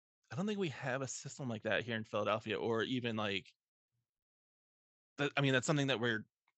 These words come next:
uh, a lot of the people i-, in the community are, like, talking about is, like, and not nec-, even not necessarily for bi-, bipoc, just, like,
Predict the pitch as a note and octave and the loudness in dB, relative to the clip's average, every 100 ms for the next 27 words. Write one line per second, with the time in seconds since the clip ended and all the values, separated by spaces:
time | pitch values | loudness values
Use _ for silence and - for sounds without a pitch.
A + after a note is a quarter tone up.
0 | _ _ _ _ _ _ _ _ A#2 A#2 | _ _ _ _ _ _ _ _ 0 0
1 | - A2+ A2+ A2+ G#2+ G2+ G#2+ G2 B1 - | 2 2 2 0 -2 -6 -2 0 0 0
2 | A2 G#2 G#2+ G#2+ G2 F2+ D#2+ F2+ - B2+ | 0 -2 0 2 4 2 2 -2 -2 0
3 | - F#2+ F#2+ G#2 G2 F#2+ F#2+ - _ _ | 0 2 2 2 0 0 -2 -6 _ _
4 | _ _ - C3+ D3 D3+ D3 - - - | _ _ 0 4 4 4 2 0 -10 0
5 | A3+ E3 C#3 C3 - B2+ A2+ A2+ G#2 G2+ | 2 4 2 0 -2 -2 0 -2 -2 -4
6 | - C3+ G3+ - - A#2+ - A#2+ G#2+ G2+ | 0 0 0 -2 0 0 4 4 4 0